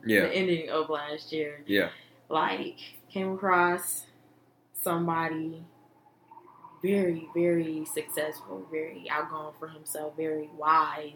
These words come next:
Speaker 2: very, like, spiritual, being like, man,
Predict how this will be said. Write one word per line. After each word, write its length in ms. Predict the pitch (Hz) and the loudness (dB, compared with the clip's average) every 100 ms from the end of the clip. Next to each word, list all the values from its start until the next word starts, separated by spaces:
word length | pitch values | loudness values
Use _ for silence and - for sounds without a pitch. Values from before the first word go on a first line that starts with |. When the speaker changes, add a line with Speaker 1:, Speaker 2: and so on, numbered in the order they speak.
| - | -6
Speaker 2:
very, 320 | 160 151 147 147 - - - - | -2 -2 -4 -16 -20 -20 -20 -16
like, 160 | - - | -14 -10
spiritual, 460 | - 190 175 156 | 0 4 6 4
being 240 | 151 151 151 | 0 -2 -4
like, 220 | 165 - - - _ 180 | -8 -10 -18 -20 _ -4
man, 420 | 165 160 147 151 | 0 0 -2 -8